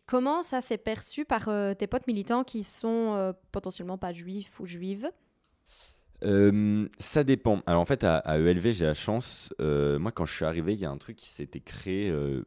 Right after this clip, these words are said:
Speaker 2: à peu près à ce moment, euh, qui était le groupe de travail de lutte contre l'antisémi-, de lutte contre l'antisémitisme.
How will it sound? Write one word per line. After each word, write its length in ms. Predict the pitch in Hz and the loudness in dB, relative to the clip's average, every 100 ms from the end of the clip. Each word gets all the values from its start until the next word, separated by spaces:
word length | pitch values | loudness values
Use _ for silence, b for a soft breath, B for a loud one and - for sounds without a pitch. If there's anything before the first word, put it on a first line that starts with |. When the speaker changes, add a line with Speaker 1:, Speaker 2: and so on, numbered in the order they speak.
| - - | -10 -6
Speaker 2:
à 60 | |
peu 120 | - | -4
près 140 | 82 101 | 0 0
à 60 | |
ce 100 | 98 - | 0 -2
moment, 420 | 85 90 104 - _ _ - | -2 0 -2 -4 _ _ 0
euh, 280 | 80 80 76 - | 2 2 0 -4
qui 220 | - 80 | -8 -6
était 180 | 73 101 | -2 0
le 100 | 85 | 0
groupe 220 | 85 110 | 0 0
de 80 | 98 | 0
travail 260 | - 95 | 0 -2
de 100 | 101 | -2
lutte 160 | 85 104 | -4 -6
contre 140 | 95 | -8
l'antisémi-, 380 | 87 85 85 80 - | -8 -8 -10 -12 -12
de 400 | 76 71 69 67 | -10 -6 -4 -2
lutte 160 | 82 107 | -4 -4
contre 200 | 85 82 | -4 -4
l'antisémitisme. 760 | 76 - 71 71 95 117 90 | -6 -6 -6 -4 -2 0 -2